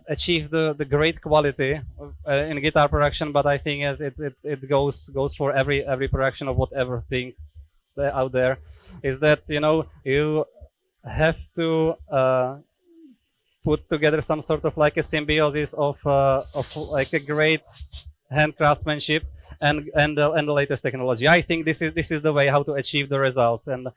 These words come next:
and this is, I, I hope that our guitars are kind of proof of this, uh, this approach, because, uh, it has to be all together. Uh,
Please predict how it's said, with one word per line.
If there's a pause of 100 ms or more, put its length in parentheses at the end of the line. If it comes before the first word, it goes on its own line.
(200)
and
this
is,
I,
I
hope
that
our
guitars
are (360)
kind
of
proof
of
this,
uh,
this
approach, (360)
because,
uh,
it
has
to
be
all
together. (320)
Uh,